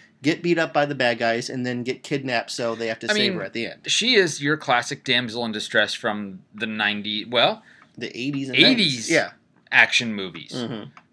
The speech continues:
Speaker 2: 'Cause even in the nineties, they kind of went away from that a little bit.
Speaker 1: Yeah, a little bit, you know.
Speaker 2: But she's your classic eighties damsel in distress.
Speaker 1: Yeah.
Speaker 2: Can't
Speaker 1: And
Speaker 2: do anything for herself.
Speaker 1: No. And she tries, but she always
Speaker 2: She tries, but always fails.
Speaker 1: Yeah, she always fails
Speaker 2: Has
Speaker 1: and
Speaker 2: to
Speaker 1: always
Speaker 2: always
Speaker 1: has
Speaker 2: be
Speaker 1: to be
Speaker 2: saved.
Speaker 1: rescued. Yeah, and, like,
Speaker 2: Yep.
Speaker 1: she just, I mean, it was a nothing part for her.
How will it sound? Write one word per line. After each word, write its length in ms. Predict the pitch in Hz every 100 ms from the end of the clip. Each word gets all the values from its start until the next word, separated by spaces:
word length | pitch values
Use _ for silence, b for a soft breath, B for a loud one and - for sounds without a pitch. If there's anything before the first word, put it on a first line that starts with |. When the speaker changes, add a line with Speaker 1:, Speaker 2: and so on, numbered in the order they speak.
| -
Speaker 2:
'Cause 160 | 131
even 160 | 262 175
in 80 | 127
the 60 |
nineties, 300 | 117 196 139
they 160 | 110 101 _
kind 320 | - - 202
of 80 | 139
went 120 | 117
away 220 | 110 110 107
from 140 | -
that 160 | 107 92
a 20 |
little 240 | 110 127 90
bit. 180 | 85 -
Speaker 1:
Yeah, 160 | 143 110
a 20 |
little 260 | 175 131
bit, 220 | 101 110 185
you 80 |
know. 160 | 196 147
Speaker 2:
But 140 | 143
she's 260 | - 233 214
your 120 | 175
classic 360 | 143 151 139 -
eighties 400 | 131 135 123 113
damsel 440 | 117 113 110 104
in 60 | 101
distress. 480 | 92 - 78 - -
Speaker 1:
Yeah. 260 | 156 101 - - _
Speaker 2:
Can't 160 | - 208
Speaker 1:
And 80 |
Speaker 2:
do 80 | 226
anything 220 | 214 208
for 120 | 202 226
herself. 360 | 247 113 101
Speaker 1:
No. 300 | 160 147 98 - _ _ -
And 140 | 269
she 140 | - 403
tries, 420 | - 240 277 220
but 140 | 175 180
she 100 | 190
always 280 | 185 233
Speaker 2:
She 100 | 220
tries, 380 | 196 - 156 160
but 120 | 151
always 200 | 147 151
fails. 320 | - 214 - -
Speaker 1:
Yeah, 160 | 165
she 160 | 110 131
always 240 | 127 190
fails 200 | 196 185
Speaker 2:
Has 80 | 135
Speaker 1:
and 60 | 143
Speaker 2:
to 20 |
Speaker 1:
always 140 | 170 -
Speaker 2:
always 160 | 160
Speaker 1:
has 40 | -
Speaker 2:
be 0 |
Speaker 1:
to 60 |
be 60 | 165
Speaker 2:
saved. 60 | 131
Speaker 1:
rescued. 360 | 135 - 78
Yeah, 160 | 147 120
and, 100 | 135
like, 100 | 127
Speaker 2:
Yep. 60 |
Speaker 1:
she 160 | 117 185
just, 240 | 170 -
I 40 | 139
mean, 120 | 139
it 40 | 139
was 120 | 127
a 40 |
nothing 400 | 104 135 131 113
part 240 | 107 135 -
for 220 | 101 90
her. 120 | 110